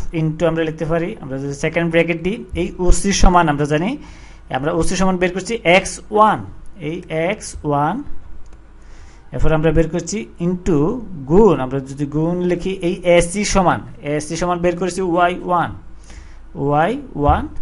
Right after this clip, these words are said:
প্লাস হবে এই এসি প্লাস বিডি, এসি হচ্ছে ওয়াই ওয়ান,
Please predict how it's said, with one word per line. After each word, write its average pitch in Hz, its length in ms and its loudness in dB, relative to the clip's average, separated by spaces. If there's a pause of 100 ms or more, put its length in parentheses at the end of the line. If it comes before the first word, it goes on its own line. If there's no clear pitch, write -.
(1300)
প্লাস 156 360 6 (240)
হবে 147 220 2 (680)
এই 185 80 0 (280)
এসি 226 340 2 (180)
প্লাস 185 280 6 (280)
বিডি, 190 320 2 (320)
এসি 160 260 0
হচ্ছে 226 200 0 (200)
ওয়াই 175 240 6
ওয়ান, 220 200 4